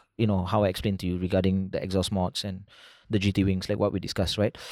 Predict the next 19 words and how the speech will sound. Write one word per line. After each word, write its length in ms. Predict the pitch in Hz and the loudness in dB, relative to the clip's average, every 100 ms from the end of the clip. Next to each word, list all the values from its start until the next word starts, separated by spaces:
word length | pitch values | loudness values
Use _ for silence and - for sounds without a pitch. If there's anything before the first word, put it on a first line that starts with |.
| - - - | -12 -10 0
Uh, 200 | 113 107 | 4 6
what 180 | 110 165 | 6 4
do 100 | 120 | 2
you 260 | 110 147 | 4 4
think 440 | 170 143 113 - - | 4 0 -2 -8 -8
is 200 | - 101 | -2 0
something 500 | - 113 110 117 117 | 0 -2 -2 -2 0
that's, 320 | 101 - - | -2 -4 -4
um, 380 | 104 92 87 87 - _ _ _ | -4 -4 -6 -14 -20 _ _ _
I 80 | 107 | -4
would 160 | 104 104 | -2 -2
say, 220 | - 110 | 0 2
for 140 | 104 110 | 2 2
the 100 | 104 | 4
lack 220 | 156 - | 4 2
of 160 | 101 104 | -4 -2
a 340 | 87 85 82 - | -4 -4 -10 -12
better 320 | 113 110 - 107 | 0 2 2 2
word, 220 | 104 | 2